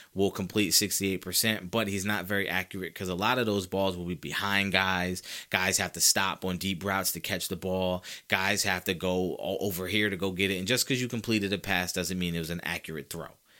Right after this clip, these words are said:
So I ignore stats, I ignore all that stuff, and I'm just judging guys off of when I watch you play, what is your mobility like, what is your arm talent like, and what is your accuracy like? And the reason why these three things are the things I look for is 'cause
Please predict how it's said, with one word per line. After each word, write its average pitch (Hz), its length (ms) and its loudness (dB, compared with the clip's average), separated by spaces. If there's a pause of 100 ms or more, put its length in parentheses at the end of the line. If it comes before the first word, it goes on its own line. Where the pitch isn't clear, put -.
(220)
So - 160 0
I 104 160 8
ignore 120 540 4
stats, 98 500 2
I 87 120 2
ignore 101 360 2
all 98 120 4
that 95 120 2
stuff, 95 240 0
and 92 80 -2
I'm 101 100 -2
just 107 140 -4
judging 101 260 0
guys 92 220 0
off 85 140 -2
of 85 80 -2
when 87 120 -2
I 117 100 2
watch 123 340 0
you 107 80 -4
play, 82 440 -4 (240)
what 113 140 2
is 107 140 4
your 107 80 4
mobility 117 580 4
like, 127 420 2 (220)
what 101 140 2
is 90 120 0
your 87 140 -4
arm 117 280 0
talent 113 340 2
like, 101 380 2
and 147 140 -6
what 180 140 2
is 135 80 2
your 117 100 0
accuracy 82 520 -4
like? - 320 -16 (400)
And 101 100 0
the 104 60 4
reason 151 280 4
why 135 140 0
these 127 240 2
three 113 240 0
things 101 280 0
are 95 40 -2
the 92 60 -4
things 92 220 -2
I 87 60 0
look 120 180 0
for 98 200 2
is 92 100 0
'cause 95 220 -4